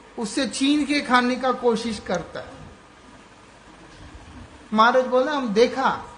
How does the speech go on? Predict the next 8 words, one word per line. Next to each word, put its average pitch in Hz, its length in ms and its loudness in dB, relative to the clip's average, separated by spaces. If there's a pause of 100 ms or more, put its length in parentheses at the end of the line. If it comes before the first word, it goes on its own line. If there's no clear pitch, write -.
(580)
लेकिन 226 280 -2
हाथी 233 460 0
उसको 233 340 0
कुछ 226 220 -2
करता 214 400 -2
नहीं 196 320 -2
है। 131 120 -12 (1800)
क्यों? 247 340 4